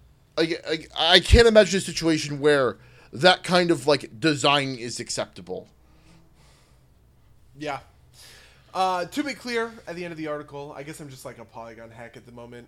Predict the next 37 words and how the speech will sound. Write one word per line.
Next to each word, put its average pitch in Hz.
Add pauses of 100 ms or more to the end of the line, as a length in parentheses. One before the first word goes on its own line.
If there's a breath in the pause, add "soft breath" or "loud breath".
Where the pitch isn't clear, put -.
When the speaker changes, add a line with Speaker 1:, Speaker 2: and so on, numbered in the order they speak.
Speaker 2:
Uh, 147
at 196
the 214
end 208
of -
the 185
article, 180
they 175
do 170
talk 180
about, 165
um, 143
uh, 127
like, 147
the 151
kind 165
of 139
counter 151
argument 131
is 127
essentially 151
that, 127 (300 soft breath)
uh, 139
the 143
patent 311
was 214
actually 165
filed 151
two -
years 156
ago, 190
and 151
in 175
the 165
two 160
years 147
since, 180